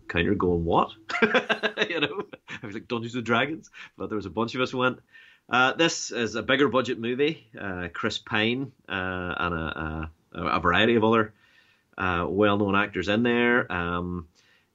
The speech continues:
it was, well, I mean, there's been some controversy in, in, in Dungeons and Dragons tabletop gaming circles of recent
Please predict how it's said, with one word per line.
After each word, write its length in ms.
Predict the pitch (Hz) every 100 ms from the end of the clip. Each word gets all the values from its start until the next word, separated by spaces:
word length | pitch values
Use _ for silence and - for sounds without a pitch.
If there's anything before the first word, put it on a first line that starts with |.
| _ _ _ -
it 160 | 165
was, 640 | 180 196 208 202 170 139 -
well, 340 | 175 202 185 139
I 80 |
mean, 140 | 139 147
there's 120 | 147
been 140 | 156
some 160 | 143 139
controversy 840 | 147 143 147 156 165 - 156 139
in, 380 | 107 107 101 98 107
in, 340 | 95 90 87 -
in 340 | 90 87 85 80 -
Dungeons 360 | 113 107 104
and 160 | 98 90
Dragons 920 | 92 92 98 101 95 85 - - - -
tabletop 560 | 101 90 - 90 85
gaming 400 | 90 101 123 131
circles 420 | - 127 120 120
of 100 | 117
recent 680 | 110 120 113 104 - - -